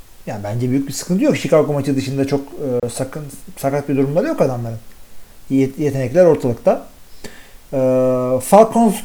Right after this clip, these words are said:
soru işaretleri oynamıyor. E, bir Buffalo'ya yenildi. Onların da savunması iyi. Detroit direkten döndü.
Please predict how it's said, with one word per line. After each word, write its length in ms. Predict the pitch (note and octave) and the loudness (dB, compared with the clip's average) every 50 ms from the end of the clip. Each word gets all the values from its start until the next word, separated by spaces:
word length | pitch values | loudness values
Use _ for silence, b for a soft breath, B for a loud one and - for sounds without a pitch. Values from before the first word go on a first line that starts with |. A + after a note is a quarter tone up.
| - - - | -12 -14 -14
soru 220 | - - F#3 G3+ A3 | 0 4 6 6 6
işaretleri 480 | G3+ - G#3+ G#3 G#3 G3+ - A3 G#3 | 6 6 4 2 2 6 8 8 10
oynamıyor. 640 | G#3+ G#3 G#3 G#3 A3 A#3 B3 A#3 G3 D3 C3 C#3+ F#3+ G3 - - - - - - | 10 10 10 8 8 6 6 4 2 2 0 -2 -2 -4 -10 -16 -20 -20 -16 -10
E, 200 | E3 C#3+ C#3+ D3+ | -8 -6 -2 0
bir 180 | G3 G#3 F3 F#3 | 2 2 4 4
Buffalo'ya 380 | G3+ - - G#3+ G#3+ G#3+ G3 | 4 4 4 4 6 6 6
yenildi. 300 | F#3 D#3 C3 B2+ B2 C3+ | 4 4 0 0 2 4
Onların 260 | C#3+ D3 D3 D#3 D3+ | 4 4 2 0 -2
da 60 | D3+ C3 | -2 -2
savunması 460 | - D3+ D3+ D3+ D#3 E3 - - D3+ | 0 0 2 2 2 0 0 0 0
iyi. 240 | B2 B2+ D#3 F#3+ B B B B - | 2 2 0 -2 B B B B -8
Detroit 400 | E3 D3 - F3 E3+ D#3+ - - | -8 -4 0 0 0 0 0 -2
direkten 500 | C#3+ C#3 D3+ D3 D3 C#3+ E3 D3+ C#3 A#2+ | 0 4 6 6 6 4 2 0 0 0
döndü. 340 | A#2 A2 A2+ A#2 D3 G#3 | -2 -4 -2 -4 -4 -4